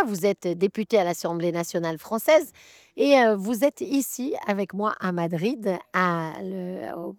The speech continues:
au, à la conférence annuelle de l'E G A, euh, pour parler d'antisémitisme. À quel point c'est important pour vous dans votre parcours de parlementaire ?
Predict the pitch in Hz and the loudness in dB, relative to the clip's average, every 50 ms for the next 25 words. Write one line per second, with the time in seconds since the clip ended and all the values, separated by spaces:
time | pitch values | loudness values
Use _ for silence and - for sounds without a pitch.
0 | - 359 180 175 165 165 165 - - 185 - - 175 170 175 - 175 170 185 214 | -8 -4 -2 0 2 2 0 0 -2 -4 -2 -2 -2 -2 0 0 0 2 4 4
1 | 220 220 220 190 165 185 170 165 165 185 175 180 175 170 151 156 190 202 202 220 | 4 4 4 2 2 2 2 2 2 2 4 4 4 4 2 0 0 2 2 2
2 | 254 339 359 - _ - - - _ _ _ - 196 185 180 175 170 - _ - | 2 2 0 -4 _ -20 -20 -20 _ _ _ -2 0 2 2 2 0 -2 _ -8
3 | - 180 - - - 170 165 160 175 185 208 196 190 180 165 202 202 208 - - | -6 -6 -4 0 2 2 2 4 6 6 6 6 6 4 4 6 6 6 4 0
4 | 196 180 - 196 185 180 185 185 - - - 330 349 262 302 214 185 180 180 - | -6 -2 0 2 2 2 2 -2 -2 -4 -4 -4 -4 -2 0 0 2 0 0 -4
5 | - - - _ _ - 226 226 - 277 262 247 - - - 320 330 339 - - | -10 -18 -20 _ _ 0 0 2 2 2 0 0 0 -4 0 0 2 0 0 0
6 | 240 202 - - - 220 220 - 220 214 - - 240 233 196 - 196 196 220 277 | 0 0 0 2 0 0 2 2 0 0 0 -2 -2 -2 0 0 0 0 0 -2
7 | 233 202 196 185 170 202 208 - _ - 196 - - - - 214 214 196 165 175 | 0 2 2 4 6 6 6 6 _ 0 -2 -2 -2 -4 -2 0 0 2 2 2
8 | 156 175 170 160 156 156 - - - - | 2 2 2 0 -2 -4 -8 -10 -14 -16